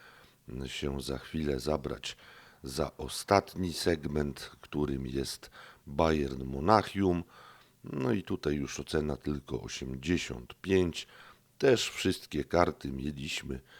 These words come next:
w klubie. No, nie robiliśmy, mm, wcześniej, e, praktycznie żadnych z tych urodzinowych S B C, no bo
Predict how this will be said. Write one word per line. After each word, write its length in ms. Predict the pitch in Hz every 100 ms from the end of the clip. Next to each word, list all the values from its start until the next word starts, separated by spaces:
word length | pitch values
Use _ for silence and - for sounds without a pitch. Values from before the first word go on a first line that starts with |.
| - - _
w 120 | -
klubie. 540 | - 113 107 92 87 85
No, 220 | 101 113 -
nie 240 | 107 107 110
robiliśmy, 680 | 110 107 110 98 - 80 - - - - -
mm, 200 | 69 76
wcześniej, 680 | 71 - 80 - 76 73 62 67
e, 220 | 64 65
praktycznie 640 | 71 71 - 71 - 69
żadnych 500 | 73 73 73 69 -
z 60 | -
tych 220 | 67 69
urodzinowych 720 | 71 69 71 73 73 67 -
S 180 | 65 64
B 160 | 69
C, 240 | 64 78 76 - - - - _ _ -
no 180 | 127 120
bo 220 | 95 85